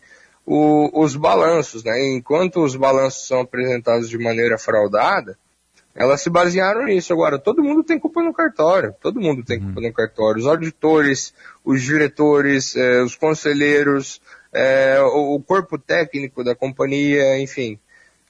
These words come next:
Speaker 1: A-, agora a gente tem que ver quem agiu com dolo e quem não agiu, entendeu?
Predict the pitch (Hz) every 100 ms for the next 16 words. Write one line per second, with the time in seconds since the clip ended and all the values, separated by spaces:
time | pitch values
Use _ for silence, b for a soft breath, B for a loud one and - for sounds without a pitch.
0 | - 50 50 - 135 151 160 170 170 -
1 | 185 180 160 147 - 196 185 135 175 -
2 | 185 165 156 185 214 233 285 240 226 240
3 | 254 165 180 180 110 104 101 127